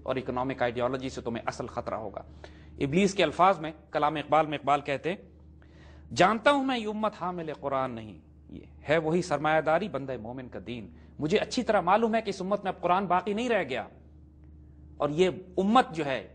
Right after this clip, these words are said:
आज ये भी कैपिटलिस्ट इकोनॉमिक सिस्टम के पीछे जा रही है, मालो दौलत जमा करने के पीछे लगी हुई है, ज़कात नहीं निकालती अपने माल में से, विरासत तकसीम नहीं करती,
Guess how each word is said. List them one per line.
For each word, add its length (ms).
आज 380
ये 80
भी 140
कैपिटलिस्ट 560
इकोनॉमिक 420
सिस्टम 300
के 80
पीछे 260
जा 160
रही 160
है, 60
मालो 260
दौलत 260
जमा 220
करने 260
के 100
पीछे 260
लगी 180
हुई 200
है, 120
ज़कात 420
नहीं 140
निकालती 440
अपने 200
माल 240
में 120
से, 140
विरासत 400
तकसीम 280
नहीं 300
करती, 380